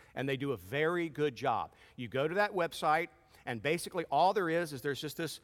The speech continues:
line there, and you type in a question, and boom, all these short articles. They're short. Like, if you print it out, it'd be less than a page.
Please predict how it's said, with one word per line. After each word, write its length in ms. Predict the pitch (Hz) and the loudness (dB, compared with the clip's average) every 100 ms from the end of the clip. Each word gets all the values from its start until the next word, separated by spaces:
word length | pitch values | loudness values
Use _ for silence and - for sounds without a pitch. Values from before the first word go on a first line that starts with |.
| - | -10
line 320 | 143 160 214 | -2 2 2
there, 180 | 160 143 | 0 -2
and 180 | 151 120 | -4 -6
you 120 | 135 | -8
type 320 | - 190 190 | -6 -4 -2
in 120 | 180 165 | -2 -4
a 40 | |
question, 540 | - 202 208 - 143 | -2 -4 -4 -6 -6
and 140 | 131 117 | -4 -2
boom, 260 | 165 165 | 0 0
all 200 | 151 143 | 0 0
these 160 | 160 135 | 0 -2
short 340 | - - 320 | -4 -4 -4
articles. 420 | 208 233 202 113 95 | 0 -2 -2 -6 -6
They're 140 | 202 | -6
short. 360 | - 285 196 - - - _ _ | -4 -2 -2 -4 -18 -20 _ _
Like, 120 | 131 | -6
if 60 | 143 | -6
you 60 | |
print 240 | 143 254 262 | -4 -2 2
it 60 | |
out, 140 | 226 214 | 2 2
it'd 80 | 156 | 0
be 60 | |
less 180 | 156 165 | 0 0
than 100 | 139 | -2
a 20 | |
page. 480 | - 131 98 - - | -6 -6 -6 -14 -20